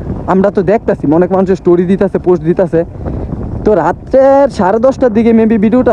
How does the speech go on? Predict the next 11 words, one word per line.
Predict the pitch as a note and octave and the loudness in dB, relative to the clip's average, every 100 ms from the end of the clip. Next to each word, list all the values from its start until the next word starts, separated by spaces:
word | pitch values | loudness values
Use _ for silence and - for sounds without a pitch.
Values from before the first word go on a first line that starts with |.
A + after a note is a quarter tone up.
| F#3+ | 0
ছাড়া | F#3 G#3+ | 0 2
হয়েছে, | F#3+ F3+ G3+ - | 2 0 -2 -2
সকাল | D#3+ - A#3 B3+ | -2 0 2 4
নয়টার | A3 B3 C4 G#3 | 2 2 0 0
দিকে | B3 C4+ | 2 2
আমি | B3 B3+ | 2 2
দেখি | A#3+ A3 | 2 2
ভিডিওটা | A3+ B3 A#3 G3+ | 2 2 0 2
for | G3+ | 2
you-তে | G3+ F#3+ G3 | 2 0 -2
চলতেছে, | F#3+ B3+ - | 0 -2 0